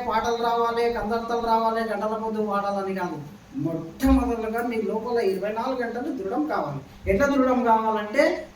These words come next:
నువ్వు ఇప్పుడు ఒక జాతర జరుగుతుంది ఊళ్ళో, జాతర జరిగినప్పుడు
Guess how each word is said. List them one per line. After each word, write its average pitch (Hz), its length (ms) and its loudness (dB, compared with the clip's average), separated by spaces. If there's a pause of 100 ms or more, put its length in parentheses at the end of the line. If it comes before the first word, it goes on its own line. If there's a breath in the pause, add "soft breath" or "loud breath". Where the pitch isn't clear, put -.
(100)
నువ్వు 202 200 2
ఇప్పుడు 196 160 -2
ఒక 196 120 -2
జాతర 233 580 0
జరుగుతుంది 220 380 2
ఊళ్ళో, 196 220 4 (480)
జాతర 262 560 4
జరిగినప్పుడు 233 920 2